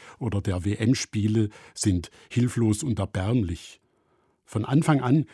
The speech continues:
gibt es in diesem mit ganz anderen Wassern gewaschenen Buch aber auch schon Überblendungen mit der Biografie von Schweinsteigers späterer Frau Anna,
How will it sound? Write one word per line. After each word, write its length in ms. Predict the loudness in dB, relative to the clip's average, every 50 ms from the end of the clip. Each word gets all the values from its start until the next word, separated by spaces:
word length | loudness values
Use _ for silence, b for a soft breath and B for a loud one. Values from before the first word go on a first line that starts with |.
| B B
gibt 220 | -4 -4 0 0
es 100 | 0 2
in 140 | 4 2 2
diesem 300 | 2 0 0 2 4 4
mit 180 | 4 2 0 0
ganz 240 | 0 0 0 -2
anderen 500 | -2 0 2 2 4 4 4 2 2 2
Wassern 380 | 0 0 -2 0 0 0 0 0
gewaschenen 500 | 0 0 -2 -2 0 0 2 2 2 2
Buch 320 | 0 -4 -4 -4 -6 -8 B B B B B
aber 220 | B -2 -2 0 0
auch 120 | 0 0
schon 200 | 2 2 2 2
Überblendungen 920 | 2 0 -2 -4 -2 0 2 4 6 6 6 6 4 6 6 6 6 4
mit 140 | 4 2 0
der 80 | -2
Biografie 640 | -2 0 0 0 0 0 -2 -4 -6 -4 -4 -4 -4 -2
von 180 | -2 -2 -2
Schweinsteigers 800 | -2 -2 -4 -2 0 0 0 -2 -2 -4 -2 -2 -2 -2 -2 -4
späterer 520 | -6 -6 -4 -4 -4 -2 -2 -2 -4 -4 -6
Frau 260 | -6 -4 -4 -4 -4
Anna, 460 | -4 -2 2 2 2 2 2 0 -4